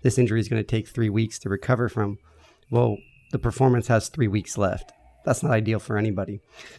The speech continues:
So we would watch the choreography. I'd be like, "Can you find one specific aspect or one thing within the choreography that's hurting you right now?" So I'd go through, you know, thirty minutes sometimes, five minutes sometimes,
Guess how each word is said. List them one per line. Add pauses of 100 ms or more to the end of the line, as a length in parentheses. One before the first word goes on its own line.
So
we
would
watch
the
choreography.
I'd
be
like,
"Can
you
find
one
specific (100)
aspect
or
one
thing
within
the
choreography (340)
that's
hurting
you
right
now?" (440)
So
I'd
go
through,
you
know,
thirty
minutes
sometimes,
five
minutes
sometimes,